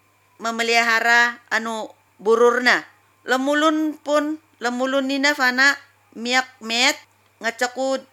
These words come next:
nga-, miak dirasuk setan. Dan ngacaku nakana sihir. Kudang lemulun luk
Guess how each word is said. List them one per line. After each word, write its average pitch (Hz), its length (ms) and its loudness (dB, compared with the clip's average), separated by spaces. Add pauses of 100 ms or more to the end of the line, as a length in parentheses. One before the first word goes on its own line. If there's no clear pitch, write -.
(140)
nga-, 220 280 -6
miak 247 400 -2
dirasuk 226 600 -2 (600)
setan. 202 600 -2 (440)
Dan 262 440 0 (280)
ngacaku 247 640 -2
nakana 240 640 2
sihir. 247 640 0 (560)
Kudang 330 320 2
lemulun 269 560 2
luk 226 360 0